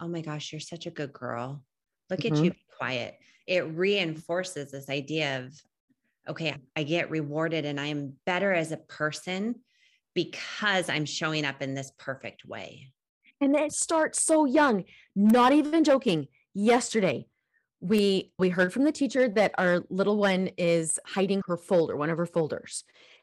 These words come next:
Speaker 2: and hasn't shown up with her folder. And so I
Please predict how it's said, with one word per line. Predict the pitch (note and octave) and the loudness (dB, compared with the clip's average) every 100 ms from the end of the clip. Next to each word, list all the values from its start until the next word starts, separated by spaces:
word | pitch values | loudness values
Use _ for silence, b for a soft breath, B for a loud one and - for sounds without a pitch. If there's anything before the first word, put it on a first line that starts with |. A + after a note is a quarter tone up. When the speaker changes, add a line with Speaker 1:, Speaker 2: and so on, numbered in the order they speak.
| b | b
Speaker 2:
and | F3+ F3 E3 D#3+ - | 0 2 2 0 -4
hasn't | E3 F3 E3 - | -2 -2 -2 -2
shown | F3 | 0
up | E3 E3+ | 0 -2
with | E3 | -6
her | D#3+ | -2
folder. | E3 D3+ - - | 0 0 -2 -8
And | F3 E3 | -8 -2
so | G3 F3 E3 D#3+ b b b b _ - | 4 6 4 2 b b b b _ -4
I | F#3 E3+ D#3+ | 0 2 0